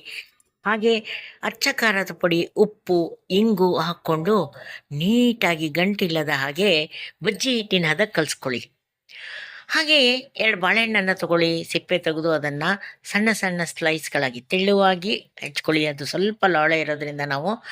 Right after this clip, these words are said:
ತಟ್ಟೆಯಲ್ಲಿ ಬಿಡಿ ಬಿಡಿಯಾಗಿ ಅದನ್ನ ಜೋಡಿಸ್ಕೊಂಡು ದೂರ ದೂರ ಇಟ್ಕೊಳ್ಳೋಣ.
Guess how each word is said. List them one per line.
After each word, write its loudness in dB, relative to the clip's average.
ತಟ್ಟೆಯಲ್ಲಿ 0
ಬಿಡಿ -2
ಬಿಡಿಯಾಗಿ 0
ಅದನ್ನ -2
ಜೋಡಿಸ್ಕೊಂಡು 2
ದೂರ 0
ದೂರ -2
ಇಟ್ಕೊಳ್ಳೋಣ. -2